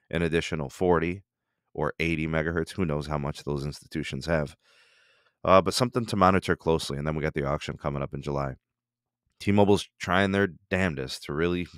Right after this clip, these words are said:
<laughs> keep things under wraps, but it looks like stuff's coming out,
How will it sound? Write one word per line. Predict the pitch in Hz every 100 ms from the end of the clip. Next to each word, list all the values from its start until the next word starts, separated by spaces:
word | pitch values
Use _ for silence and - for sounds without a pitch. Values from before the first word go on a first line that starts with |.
| -
<laughs> | 107 - - - _ _ - - - -
keep | - 98
things | - 87 85
under | 82 65
wraps, | 85 78 -
but | 73
it | 71
looks | 85 -
like | 80 73
stuff's | - 76 -
coming | 82 73 76
out, | 78